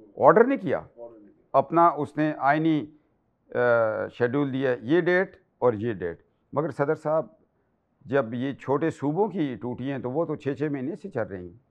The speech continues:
आपने तो पहले एक, अ, कर दिया, उस पर भी पाबंदी करनी चाहिए। इमरान खान साहब को किसने मशवरा दिया था असम्बलियाँ तोड़ दी?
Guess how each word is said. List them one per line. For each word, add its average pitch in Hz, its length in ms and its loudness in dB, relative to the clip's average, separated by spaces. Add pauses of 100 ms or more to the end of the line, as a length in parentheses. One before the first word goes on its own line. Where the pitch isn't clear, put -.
(720)
आपने 120 320 2
तो 127 100 -6
पहले 165 460 -2
एक, - 140 -12
अ, 87 540 -12
कर 98 100 -2
दिया, 107 260 -6
उस 147 240 -10
पर 190 120 -4
भी 180 120 -4
पाबंदी 123 400 -2
करनी 104 280 -8
चाहिए। 107 220 -14 (480)
इमरान 151 260 4
खान 190 160 -4
साहब 190 160 -6
को 175 100 -10
किसने 262 280 -12
मशवरा 196 320 -6
दिया 139 200 -4
था 127 220 -6
असम्बलियाँ 120 420 -6
तोड़ 123 240 -6
दी? 151 180 -14